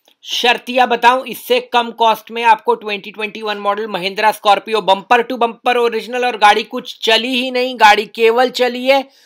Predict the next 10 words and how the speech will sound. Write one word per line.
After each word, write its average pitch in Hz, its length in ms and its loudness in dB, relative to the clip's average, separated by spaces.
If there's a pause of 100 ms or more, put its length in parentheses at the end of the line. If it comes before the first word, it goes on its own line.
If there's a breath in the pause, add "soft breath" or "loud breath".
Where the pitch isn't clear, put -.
(300 soft breath)
थर्टी 240 360 0
थ्री 269 280 -6
थाउजेंड 254 520 2
किलोमीटर्स, 254 680 0 (300)
सारे 233 460 6
Mahindra 240 520 -2
सर्विस 233 400 -4
रिकॉर्ड 233 360 0
के 240 120 -4
साथ। 262 320 -2